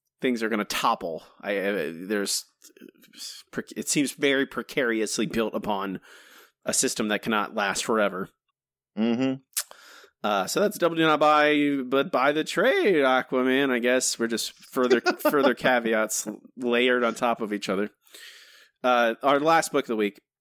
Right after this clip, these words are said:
Speaker 1: is Wonder Twins, number one, written by Mark Russell, art and cover by Stephen Byrne, letters Dave Sharp. Do you have, uh, any feelings about the Wonder Twins?
Speaker 2: Um, <sighs>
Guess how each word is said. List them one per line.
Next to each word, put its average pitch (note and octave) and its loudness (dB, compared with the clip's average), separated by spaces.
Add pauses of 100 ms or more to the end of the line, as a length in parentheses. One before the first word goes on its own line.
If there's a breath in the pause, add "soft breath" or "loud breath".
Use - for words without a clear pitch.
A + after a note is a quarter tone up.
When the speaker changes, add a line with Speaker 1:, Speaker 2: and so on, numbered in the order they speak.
(500)
Speaker 1:
is C3+ 2
Wonder A3+ 2
Twins, G2+ -4
number D#3 2
one, C#3+ 2 (380 soft breath)
written C#3 0
by B2+ 4
Mark A2+ -2
Russell, C3 2
art B2 0 (180)
and C#3 0
cover G#2+ 0
by F#2+ -2
Stephen G2 -4
Byrne, C#3+ 0
letters B2 0
Dave G#2+ 0
Sharp. - -2 (520)
Do B2 -4
you D3+ 4
have, D3+ 2
uh, F#2 -4 (280)
any D3 4
feelings C#3 0
about C3 -2
the C3+ -4
Wonder B2+ 0
Twins? B2+ -4 (1300)
Speaker 2:
Um, A2+ 0 (1160 loud breath)
<sighs> - -12